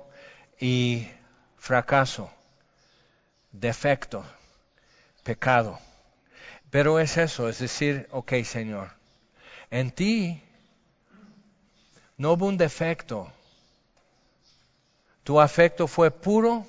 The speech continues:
constante y completo en todo momento. Y aquí lo veo. Esta es la muestra.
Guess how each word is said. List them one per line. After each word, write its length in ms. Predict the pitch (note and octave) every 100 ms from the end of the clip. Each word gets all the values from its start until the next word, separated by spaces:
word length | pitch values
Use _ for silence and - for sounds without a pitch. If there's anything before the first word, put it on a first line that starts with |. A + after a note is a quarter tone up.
| - _ _ _ - _
constante 1000 | - C3 B2 - F3 F3 F#3+ - F3 D#3+ - - _
y 120 | C3
completo 920 | - C#3 A#2+ A#2 C#3 C#3+ C#3+ - G2 - - _ _ _ _ -
en 160 | A#2+
todo 240 | C#3 D3+ D3+
momento. 500 | C#3+ C3 B2+ A#2+ - - _ _ _ _ _ _ _ _ - _
Y 60 | C3
aquí 240 | B2+ -
lo 180 | D3+ C#3
veo. 240 | C3 B2 G2+ - _ _ _ _ _ _ _ _ _ _ _ -
Esta 220 | B2 D3
es 40 |
la 140 | C3+ B2+
muestra. 680 | C3 C#3 C3+ - F#2 -